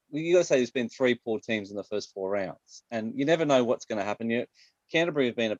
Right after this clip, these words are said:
poor team, you know, many years in a row, and then sort of had these late season runs, and it's kind of papered over some cracks for them as well. So you know, there's always gonna be the,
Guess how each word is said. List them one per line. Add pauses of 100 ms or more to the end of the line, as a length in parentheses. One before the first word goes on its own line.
poor
team, (320)
you
know, (100)
many
years (240)
in
a
row,
and
then
sort
of (160)
had
these
late
season
runs,
and (320)
it's
kind
of
papered
over (300)
some
cracks
for
them
as
well. (320)
So (420)
you
know,
there's
always
gonna
be
the,